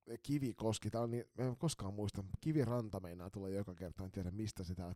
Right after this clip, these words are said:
Tur-, Turussa lähtee toi homma, mutta niin näille joka tapauksessa lähtee tuohon kahteen ensi-, tai ainakin näihin kahteen ensimmäiseen peliin, ja katsotaan sit sen jälkeen. Et viime kaudella tossa samassa ikäluokassa niin Toivosen Emma, joka on se kolmas maalivahti,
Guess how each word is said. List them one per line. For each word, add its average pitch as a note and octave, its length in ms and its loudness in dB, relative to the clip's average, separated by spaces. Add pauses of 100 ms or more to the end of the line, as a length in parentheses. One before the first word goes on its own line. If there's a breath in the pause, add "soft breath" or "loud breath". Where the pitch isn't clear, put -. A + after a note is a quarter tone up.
Tur-, F#2+ 320 -4
Turussa G2+ 400 0
lähtee F#2+ 400 -2
toi G2 140 2
homma, G#2+ 300 2
mutta G2 260 -4 (440 loud breath)
niin C#3 100 4
näille E3 220 12
joka D3 220 10
tapauksessa B2+ 480 6
lähtee C#3 320 6
tuohon A2+ 200 8
kahteen B2 380 6
ensi-, A2+ 280 2 (360)
tai C3+ 80 6
ainakin C#3 260 6
näihin C#3+ 220 8
kahteen B2 480 6
ensimmäiseen F#2+ 720 0
peliin, F#2 240 -2
ja G2+ 60 -2
katsotaan G#2+ 380 0
sit G#2 140 0
sen A#2 160 4
jälkeen. F#2+ 340 0
Et F#2+ 100 0
viime C#3 240 8
kaudella A2 300 6
tossa G#2+ 180 2
samassa A#2 280 4
ikäluokassa G#2 580 2
niin G2+ 120 -4
Toivosen G#2+ 420 4
Emma, A2+ 240 0
joka F#2+ 200 0
on G2+ 60 0
se G#2+ 100 0
kolmas A2 380 2
maalivahti, G2 500 -4